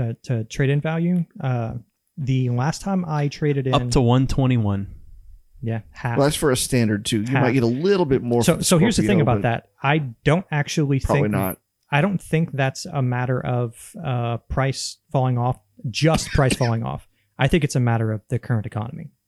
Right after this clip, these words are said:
Speaker 2: Yeah.
Speaker 1: That's why everything sucks right now, because
Speaker 3: Mm-hmm.
Speaker 1: I traded in my Series two, my, my, my first one that I traded in.
Speaker 3: Yeah.
Speaker 1: I got eighty-three bucks for it.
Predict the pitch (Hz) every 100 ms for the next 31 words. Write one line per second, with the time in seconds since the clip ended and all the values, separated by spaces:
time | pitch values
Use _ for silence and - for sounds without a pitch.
0 | _ 117 107 98 - 117 139 - 143 131
1 | 123 127 117 - 113 - - 120 120 131
2 | 131 151 160 - 196 180 180 143 - 151
3 | 151 143 - 151 156 170 180 127 113 131
4 | _ _ _ _ - 127 117 - 131 -
5 | 151 - 165 170 170 - 180 180 185 202
6 | 185 127 - _ _ _ 151 139 139 -
7 | 143 143 147 127 117 - - -